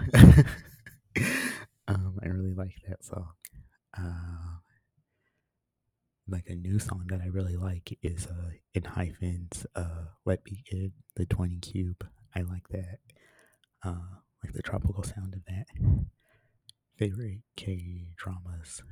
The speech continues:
Um, I like Save Me and Save Me Two. Uh, Mad Dogs was good. Uh, People Are Strange or Strangers from Hell.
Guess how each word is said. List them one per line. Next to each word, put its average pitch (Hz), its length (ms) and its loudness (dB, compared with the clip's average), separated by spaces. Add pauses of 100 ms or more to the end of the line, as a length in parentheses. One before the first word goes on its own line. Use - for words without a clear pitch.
(200)
Um, 80 380 -8 (640)
I 92 80 -12
like 95 200 -8
Save 87 400 -4
Me 95 380 -6 (120)
and 101 140 -2
Save 104 260 -4 (100)
Me 92 140 -10
Two. 92 440 0 (1080)
Uh, 87 300 -6 (180)
Mad 92 360 -6
Dogs 95 440 -6
was 98 240 -6 (220)
good. 98 420 2 (720)
Uh, 85 320 -4 (1160)
People 101 260 0
Are 87 100 -2
Strange 92 540 -2
or 90 40 -4
Strangers 92 380 -4
from 101 200 -10
Hell. 95 480 -4